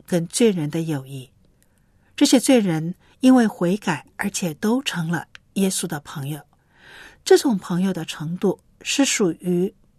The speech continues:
普通朋友的层面。第二，耶稣的亲密的朋友又有哪一些呢？我们看到耶稣他呼召了十二个门徒，这些门徒当中，除了卖主的犹大，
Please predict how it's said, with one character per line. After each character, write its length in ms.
普 220
通 300
朋 240
友 100
的 140
层 320
面。 200
第 160
二， 240
耶 160
稣 180
的 120
亲 260
密 160
的 120
朋 260
友 180
又 140
有 160
哪 220
一 100
些 260
呢？ 200
我 60
们 140
看 280
到 220
耶 140
稣 220
他 200
呼 300
召 220
了 160
十 260
二 180
个 140
门 240
徒， 340
这 100
些 160
门 180
徒 160
当 240
中， 440
除 240
了 180
卖 320
主 220
的 180
犹 260
大， 320